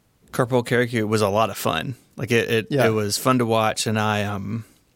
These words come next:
Speaker 1: I, I think I'm looking forward to checking the, the first episode of that out. Maybe
Speaker 2: Yeah.
Speaker 1: we'll do that for, uh, we'll do that for next week's show, probably.
Speaker 2: Yeah, but even th-,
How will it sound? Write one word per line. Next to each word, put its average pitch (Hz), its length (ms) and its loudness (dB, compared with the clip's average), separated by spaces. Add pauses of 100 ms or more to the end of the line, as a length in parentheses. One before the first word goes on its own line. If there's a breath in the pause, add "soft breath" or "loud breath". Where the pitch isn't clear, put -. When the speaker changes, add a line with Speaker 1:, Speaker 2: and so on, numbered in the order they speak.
(280)
Speaker 1:
I, 117 160 -4
I - 60 -10
think 110 260 -4
I'm 101 300 -4
looking 101 200 -10
forward 101 280 -6
to - 60 -4
checking 98 260 -8
the, 98 200 -6 (120)
the - 60 -12
first - 220 -8
episode - 280 -4
of 92 60 -8
that 73 100 -6
out. 76 240 -6 (120)
Maybe 143 160 4
Speaker 2:
Yeah. 127 60 4
Speaker 1:
we'll 135 80 4
do 165 120 2
that 143 180 2
for, 139 200 2
uh, 127 200 2
we'll 131 100 -2
do 131 60 0
that 120 120 -2
for - 120 -6
next 110 160 -4
week's - 140 -6
show, 98 140 -4
probably. 113 360 -8 (180)
Speaker 2:
Yeah, - 140 -2
but 156 100 4
even 165 260 4
th-, - 140 -18